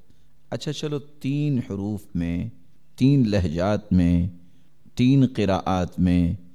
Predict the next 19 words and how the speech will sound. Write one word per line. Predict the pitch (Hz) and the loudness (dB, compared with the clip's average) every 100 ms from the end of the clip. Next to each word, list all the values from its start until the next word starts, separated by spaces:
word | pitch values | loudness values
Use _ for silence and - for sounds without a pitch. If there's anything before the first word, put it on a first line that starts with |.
| - - - - - | -20 -20 -20 -16 -4
اپنی | 113 - 117 107 | -4 2 4 6
امت | 95 98 95 | 6 4 0
کو | - | -6
قرآن | 98 98 95 92 | -6 -2 -2 -2
پڑھائیے۔ | 87 78 82 - - - - - - - - - - - | -4 -8 -14 -16 -20 -20 -20 -20 -20 -20 -20 -20 -18 -10
رسول | - - 101 | -6 0 2
اکرم | 127 120 123 123 | 2 0 2 2
صلی | - 104 | 2 -2
اللہ | 95 95 90 - | 0 0 -2 -4
علیہ | 85 87 85 | -4 -2 -2
وسلم | - - 80 | -4 0 2
نے | 80 82 87 - - - - - - - | 4 2 -2 -6 -14 -20 -20 -20 -20 -16
پھر | - 156 | -8 -8
سوچا، | - 92 - 95 110 - - - - - - - - | -6 -6 -6 -8 -8 -14 -20 -20 -20 -20 -20 -18 -4
پھر | 151 | -4
وہی | 131 104 113 | 0 0 0
بات | 95 95 - | 0 -2 -2
دہرا | 87 82 87 85 | -4 -2 -2 -4
دی، | 85 | -6